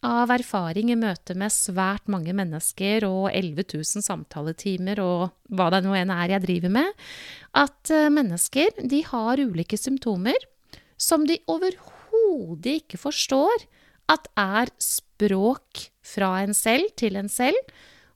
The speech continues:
Og med det så kan de heller ikke ta noen andre valg eller noen grep som skulle føre til en endring i dette.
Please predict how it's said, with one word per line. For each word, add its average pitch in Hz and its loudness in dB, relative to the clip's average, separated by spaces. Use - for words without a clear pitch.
Og 311 6
med 311 2
det 339 4
så - -2
kan 185 -4
de 269 0
heller 220 -2
ikke 247 -4
ta 185 -8
noen 208 -2
andre 202 -4
valg 262 0
eller 190 -2
noen 196 -4
grep 220 2
som - -4
skulle 240 -2
føre 180 -6
til 180 -4
en 320 4
endring 175 -4
i 156 -8
dette. - -12